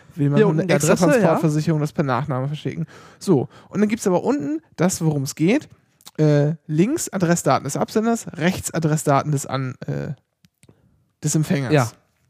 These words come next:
Speaker 1: So, also gibt man da links ein, hier irgendwie, äh, Werner Schnitzelpeter in der Rosenstraße dreizehn oder so. Und rechts gibt man dann die Adresse von Sky ein, weil ich wollte ja an Sky verschicken.
Speaker 2: Ja.
Speaker 1: So.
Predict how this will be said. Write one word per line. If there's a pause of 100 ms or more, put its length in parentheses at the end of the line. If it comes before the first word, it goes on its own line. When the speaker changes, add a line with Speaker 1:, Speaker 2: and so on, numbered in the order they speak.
(720)
Speaker 1:
So,
also
gibt
man
da
links
ein,
hier
irgendwie,
äh, (840)
Werner
Schnitzelpeter (220)
in
der
Rosenstraße
dreizehn
oder
so. (440)
Und
rechts
gibt
man
dann
die
Adresse
von
Sky (180)
ein,
weil
ich
wollte
ja
an
Sky
verschicken.
Speaker 2:
Ja. (640)
Speaker 1:
So.